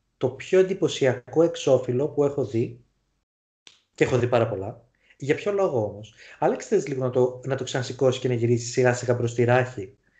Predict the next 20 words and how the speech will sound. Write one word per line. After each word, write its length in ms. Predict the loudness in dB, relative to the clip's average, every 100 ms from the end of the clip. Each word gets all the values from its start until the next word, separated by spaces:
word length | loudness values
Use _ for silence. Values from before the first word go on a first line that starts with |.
| -20 -12
Είσαι 160 | -6
για 120 | -2
να 80 | -2
φανεί. 440 | -4 -4 -4 -6 -14 _ _ _ _ _ _
Δηλαδή 200 | 0 2
είναι 200 | 4 2 4
ο 100 | 4
ίμισης 520 | 6 2 -2 -4 -4
και 140 | -4
άμα 120 | -2 0
το 100 | -2
γυρίσεις, 720 | 0 4 4 4 -2 -2 -8
στην 140 | -10 -4
ουσία 160 | -2
φαίνεται 300 | 2 2 2
το 100 | 0
πρόσωπό 320 | -4 -4 -2
του 80 | -4
στη 140 | 0 4
ράχη 360 | 4 2 -4